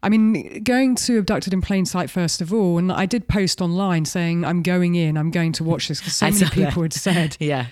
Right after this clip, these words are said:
Speaker 1: "You really need to see this."
Speaker 2: Yeah.
Speaker 1: And
Speaker 2: And
Speaker 1: what
Speaker 2: slowing down there for a second, what was your reaction when you finished it? Like, could you believe what you, 'cause you've seen so much more than the rest of us in, in life.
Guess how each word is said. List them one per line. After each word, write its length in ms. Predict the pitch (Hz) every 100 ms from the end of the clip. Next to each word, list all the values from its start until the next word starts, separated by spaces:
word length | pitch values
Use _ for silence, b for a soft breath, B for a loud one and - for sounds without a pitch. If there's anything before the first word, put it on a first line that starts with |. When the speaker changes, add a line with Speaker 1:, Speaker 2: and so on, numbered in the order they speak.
| -
Speaker 1:
"You 200 | 196 196
really 300 | 202 202 185
need 180 | 175 165
to 80 | 170
see 260 | - 170
this." 380 | 156 139 131 -
Speaker 2:
Yeah. 100 | 175
Speaker 1:
And 240 | 165 165 - B B B B B - -
Speaker 2:
And 140 | 180
Speaker 1:
what 80 | 233
Speaker 2:
slowing 260 | 214 220 208
down 160 | 170
there 140 | 160 151
for 100 | 151
a 60 |
second, 420 | - 131 123 98
what 160 | 147 180
was 180 | 233 185
your 120 | 180
reaction 400 | 151 135 - 131
when 160 | 127 120
you 360 | 117 117 98 -
finished 560 | - - 117 98 -
it? 180 | - - -
Like, 200 | 135 117 _ _ -
could 200 | 165 147
you 120 | 165
believe 420 | 147 156 143 139 139
what 100 | 143
you, 120 | 135 139 - -
'cause 140 | 185 190
you've 160 | 214
seen 320 | - 240 214
so 160 | 175 170
much 200 | 165 -
more 160 | 160 143
than 120 | 131
the 80 | 127
rest 240 | 123 -
of 80 | 101
us 280 | 82 - - b b
in, 240 | - 139 127 _ _ 160
in 140 | 151
life. 420 | 139 - - -